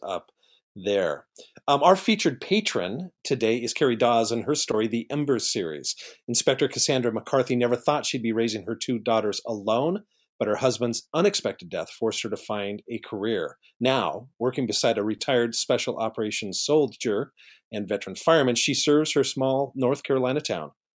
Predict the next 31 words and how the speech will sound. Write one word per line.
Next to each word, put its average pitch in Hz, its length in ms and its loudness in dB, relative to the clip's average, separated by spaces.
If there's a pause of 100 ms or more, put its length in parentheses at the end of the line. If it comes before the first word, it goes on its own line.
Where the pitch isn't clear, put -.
protecting 139 400 0
them 92 100 -6
from 90 260 -12
hazards 131 460 -2
they 101 260 -6
don't 113 300 -2 (100)
understand. 90 720 -10 (320)
She 123 200 0
loves 120 440 4
what 113 260 -4
she - 140 -2
does 151 460 2
and 110 140 -6
trusts - 320 -4
God 98 240 -2
to 95 60 -10
provide 127 560 -2 (460)
until 123 600 2
a 107 100 -4
hurricane 107 560 0 (260)
and 110 120 -2
a - 20 2
series 120 320 4
of 120 220 -2
unexplained 151 500 -2
fires 104 380 0
hits - 360 -6
too - 160 -8
close 110 240 -2
to 95 140 -4
home. 87 280 -10